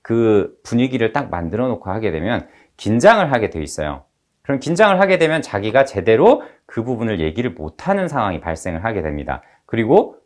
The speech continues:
머리가 하얘진다라고 제가 아까도 말씀드렸는데 그런 부분이 발생을 할 수가 있어요.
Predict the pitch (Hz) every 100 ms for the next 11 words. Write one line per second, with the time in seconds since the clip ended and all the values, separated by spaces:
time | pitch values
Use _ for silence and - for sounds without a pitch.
0 | - 95 101 - 202 214 165 120 90 76
1 | 85 82 90 82 - 80 78 - 82 82
2 | 80 73 98 170 277 - _ _ - 196
3 | 131 120 120 143 240 - - 92 101 95
4 | 143 160 143 76 - 78 67